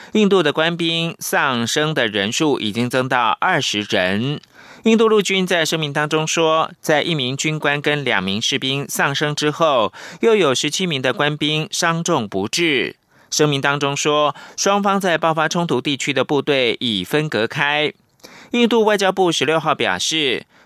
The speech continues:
中印边防部队在引发争议的边境地带暴力对峙，导致印度军队丧生，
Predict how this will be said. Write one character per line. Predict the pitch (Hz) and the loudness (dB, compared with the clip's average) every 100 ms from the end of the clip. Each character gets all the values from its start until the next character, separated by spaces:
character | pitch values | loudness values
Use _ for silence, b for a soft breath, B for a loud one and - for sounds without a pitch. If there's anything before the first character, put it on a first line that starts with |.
| - | 0
中 | 190 196 | 0 2
印 | 202 190 156 139 | -2 -2 -4 -2
边 | 170 170 | -2 -2
防 | 175 113 120 | -2 -2 -2
部 | 143 147 | -2 -2
队 | 147 131 117 | 0 -2 -2
在 | 143 131 - | 0 0 -2
引 | 113 | -6
发 | 101 139 | -2 -2
争 | 143 156 | 0 -2
议 | 165 143 | -2 -2
的 | 127 113 107 - - | 0 0 -2 -4 -2
边 | 208 202 | 0 0
境 | 202 156 | -2 -4
地 | 151 135 | -4 -2
带 | 139 127 107 - | 0 0 -2 0
暴 | 190 165 | 0 0
力 | 131 131 | 0 -4
对 | 107 135 104 | -2 -2 -2
峙， | - 151 117 92 B B | -2 -2 -2 -2 B B
导 | - 143 | 0 0
致 | 147 185 | 2 0
印 | 190 180 | 0 0
度 | 165 | 0
军 | 139 156 | 0 -4
队 | 156 143 117 | -2 0 -2
丧 | - 135 110 | 0 -2 0
生， | 151 151 156 | 0 0 0